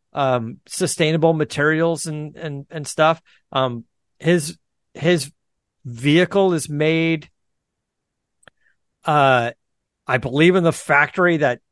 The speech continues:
where they outsourced the, to the G-Wagon. Um, so a little bit different approach. Instead of building a factory from scratch, like a lot of these startup companies kinda hustle to do, like Rivian and stuff, he outsources it, um,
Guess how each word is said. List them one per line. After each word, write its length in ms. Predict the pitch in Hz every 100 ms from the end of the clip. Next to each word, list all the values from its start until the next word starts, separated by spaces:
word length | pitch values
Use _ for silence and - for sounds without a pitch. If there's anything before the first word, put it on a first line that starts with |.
| -
where 160 | 151
they 140 | 127 135
outsourced 500 | 143 - 156 143 -
the, 200 | 143 117 _
to 120 | -
the 80 | 117
G-Wagon. 720 | 101 131 143 165 180 226 262 - _ _ _ _ _ -
Um, 360 | 120 113 98 - _ _ _ _ _ - _ _ _ _ _ -
so 320 | - 147 131 -
a 80 |
little 200 | 170 170
bit 140 | 165 165
different 300 | 185 170 139
approach. 360 | - 151 170
Instead 240 | 170 127 143
of 160 | 117
building 320 | - 147 151 135
a 80 |
factory 460 | 127 147 127 - 135
from 220 | - 127
scratch, 480 | 113 - 131 131 -
like 140 | 120 123
a 20 |
lot 240 | 120 123
of 60 | 117
these 160 | 117
startup 360 | - 127 123 123
companies 640 | - 120 127 120 110 -
kinda 220 | - 120 113
hustle 380 | 127 113 127
to 80 | 110
do, 300 | 101 127 123
like 160 | 117 107
Rivian 420 | 120 120 120 117
and 120 | 113
stuff, 300 | 104 117 110
he 300 | - 120 113
outsources 720 | 113 120 120 - 127 123 123 123
it, 260 | 127 131 _ _ _ _ _ -
um, 360 | 113 104 98